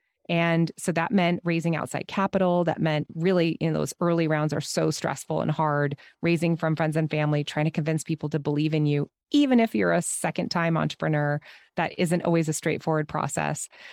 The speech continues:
But we decided we wanted to scale as quickly as we could. Rod runs revenue and growth for us.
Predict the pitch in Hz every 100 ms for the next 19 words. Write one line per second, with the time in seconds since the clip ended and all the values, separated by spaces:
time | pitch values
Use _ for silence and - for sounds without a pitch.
0 | - - 190 190 226 240 233 190 185 165
1 | 165 160 170 - 170 160 156 - 160 160
2 | 151 156 156 - - 165 - _ _ -
3 | 175 175 208 - 175 165 160 160 - 160
4 | 156 151 156 147 - 156 151 147 156 -
5 | - 240 247